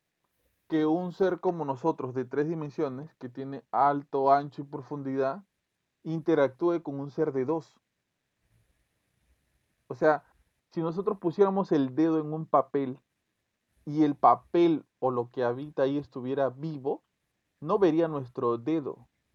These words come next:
vería un círculo. Negro, quizá, que se acerca al papel.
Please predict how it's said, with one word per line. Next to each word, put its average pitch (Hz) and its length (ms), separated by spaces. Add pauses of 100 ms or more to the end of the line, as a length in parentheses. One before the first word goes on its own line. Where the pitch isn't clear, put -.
(440)
vería 139 300
un 143 120
círculo. 127 800 (960)
Negro, 156 580 (160)
quizá, 147 400 (1200)
que 147 140
se 135 180
acerca 156 400
al 135 80
papel. 123 320